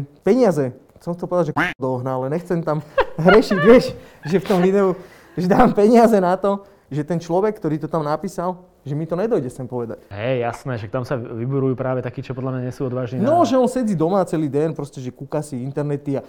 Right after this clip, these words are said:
Speaker 1: zbada, fi-, o, o, aby som mu rýchlo okomentoval. Dobre, že mi na túto fotku, na, na mojej sesternici svadbe nenapísal, že on, že som Juro, Juro Oravec fejkový. Ľudí stále vyzývaš, aby komentovali, kam máš najbližšie ísť.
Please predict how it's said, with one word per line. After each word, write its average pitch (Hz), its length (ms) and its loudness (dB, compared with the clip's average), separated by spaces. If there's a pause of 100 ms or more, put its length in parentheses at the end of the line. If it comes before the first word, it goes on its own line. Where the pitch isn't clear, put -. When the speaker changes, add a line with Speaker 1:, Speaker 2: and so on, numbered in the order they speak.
(220)
Speaker 1:
zbada, 143 400 -2 (280)
fi-, 147 220 -4
o, 165 180 -4 (140)
o, 170 180 -6 (220)
aby 165 220 -4
som 165 160 -4
mu 151 80 0
rýchlo 165 240 -2
okomentoval. 143 400 -6
Dobre, 190 240 -6
že 190 80 -6
mi 185 80 -4
na 185 160 -4
túto 190 180 -6
fotku, 160 300 -6
na, 139 240 -4
na 143 120 -8
mojej 160 220 -4
sesternici 165 460 -8
svadbe 160 340 -4
nenapísal, 139 540 -6
že 131 80 -6
on, 135 180 -4
že 120 160 -10
som 135 160 -10
Juro, 143 260 -6
Juro 151 280 -4
Oravec 135 260 -6
fejkový. 120 480 -14
Ľudí 156 240 -6
stále 175 300 0
vyzývaš, 147 420 0
aby 135 220 -6
komentovali, 175 560 0
kam 160 240 -2
máš 143 160 -4
najbližšie 143 420 -6
ísť. 131 340 -6